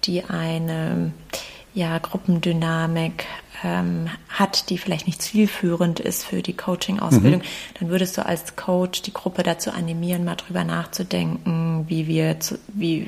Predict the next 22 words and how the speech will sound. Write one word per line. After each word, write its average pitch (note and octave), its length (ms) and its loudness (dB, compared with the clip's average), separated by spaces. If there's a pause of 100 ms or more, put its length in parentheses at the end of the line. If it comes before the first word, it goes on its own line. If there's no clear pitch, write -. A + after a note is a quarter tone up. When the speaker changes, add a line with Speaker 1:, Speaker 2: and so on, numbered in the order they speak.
Speaker 1:
wie E3+ 160 0
die E3+ 120 0
Gruppe - 260 -2
miteinander E3 540 0
arbeitet D#3+ 680 -2
und D#3 520 -4 (400)
ob - 100 -2
sie - 140 0
so D#3 300 0
auch - 180 -6
weiter - 320 -2
arbeiten - 460 0
möchte. - 340 -4
Also F#3 180 -2
das D#3+ 220 -4
wäre D3+ 240 -2 (300)
so D#3+ 260 -2
ganz, F3+ 300 2
ganz F#3 400 4
praktisch - 720 2 (280)
<laughs> G3+ 280 0
dann D#3 240 4